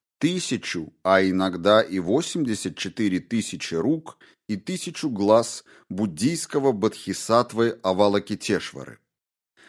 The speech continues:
В описаниях богов и героев их чудодейственная мощь, скорость или способность знать обо всем на свете,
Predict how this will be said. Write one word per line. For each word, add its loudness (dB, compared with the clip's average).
В 2
описаниях 2
богов 4
и -2
героев 4
их 0
чудодейственная 0
мощь, 0
скорость -2
или 4
способность 0
знать 0
обо 2
всем 0
на 2
свете, -4